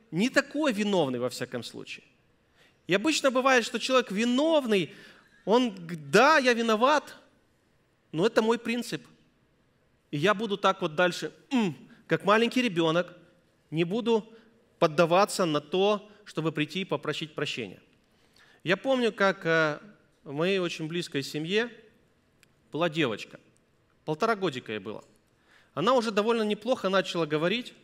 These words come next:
э, довольно понятно. Все было хорошо. Единственное слово у нее не получалось произнести. Знаете, какое это слово? "Прости". Полтора годика ребенку.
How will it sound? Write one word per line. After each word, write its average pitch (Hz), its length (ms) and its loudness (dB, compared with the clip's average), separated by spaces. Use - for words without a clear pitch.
э, 143 80 -8
довольно 180 380 2
понятно. 175 720 0
Все 240 680 2
было 175 260 2
хорошо. 196 640 0
Единственное 185 500 -2
слово 196 320 0
у 165 100 0
нее 151 120 -2
не 147 100 -4
получалось 139 540 -4
произнести. 123 560 -8
Знаете, 170 360 -2
какое 202 240 -6
это 196 100 -6
слово? 208 320 -8
"Прости". 117 520 -8
Полтора 247 380 0
годика 214 360 -4
ребенку. 175 480 -6